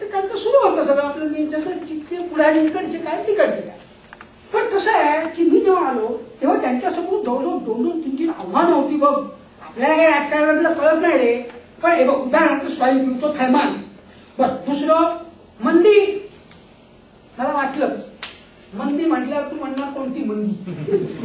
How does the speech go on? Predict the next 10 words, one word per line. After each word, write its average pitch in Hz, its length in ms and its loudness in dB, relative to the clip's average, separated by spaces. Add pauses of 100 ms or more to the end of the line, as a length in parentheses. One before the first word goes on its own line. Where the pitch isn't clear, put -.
(240)
जगतापांची 277 600 -2
मंदी 262 260 -4
की 302 100 -8
पाटलांची 254 520 -4
मंदी?" 202 680 -8
आता 311 500 0
मंदी 359 500 8
म्हणजे 370 560 4
रिसेशन, 392 600 2
रिसेशन, 370 540 2